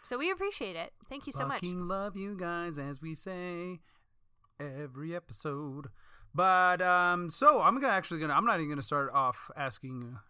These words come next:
Speaker 2: you these questions.
Speaker 1: Mm-hmm, mm-hmm.
Speaker 2: The ones that I came up with.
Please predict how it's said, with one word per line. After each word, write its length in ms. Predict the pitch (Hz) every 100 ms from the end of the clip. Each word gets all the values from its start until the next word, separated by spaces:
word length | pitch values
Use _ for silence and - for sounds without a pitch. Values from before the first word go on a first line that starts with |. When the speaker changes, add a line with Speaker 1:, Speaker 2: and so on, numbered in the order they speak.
| _
Speaker 2:
you 400 | 131 147 196 160
these 220 | 127 120
questions. 640 | 107 123 107 - 110 107 104
Speaker 1:
Mm-hmm, 120 | 226 240 247 _
mm-hmm. 160 | 214 214 240 _ _
Speaker 2:
The 60 | 139
ones 180 | 135 135
that 80 | 123
I 100 | 135
came 220 | 160 156
up 140 | 160
with. 240 | 180 180